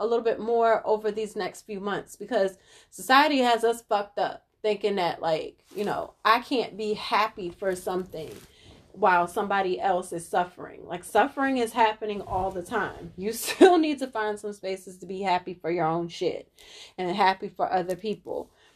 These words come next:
Uh, really be proactive during quarter two. Um, we got these, like I said, these major planets coming up in retrograde. Um,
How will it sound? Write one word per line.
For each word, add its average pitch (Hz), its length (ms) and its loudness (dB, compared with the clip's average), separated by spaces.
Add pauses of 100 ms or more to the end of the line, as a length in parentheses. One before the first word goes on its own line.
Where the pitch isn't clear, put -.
(340)
Uh, 262 400 8
really 320 240 4
be 339 200 8
proactive 339 800 4 (540)
during 339 400 4
quarter 339 340 6
two. 339 560 2 (420)
Um, 262 380 4
we 269 80 2
got 277 240 6
these, 269 320 -2
like 254 140 4
I 254 60 2
said, 254 200 -2
these 233 160 -4
major 254 300 4
planets 277 580 0 (220)
coming 277 320 4
up 262 160 6
in 254 140 0
retrograde. 269 920 2 (460)
Um, 233 580 4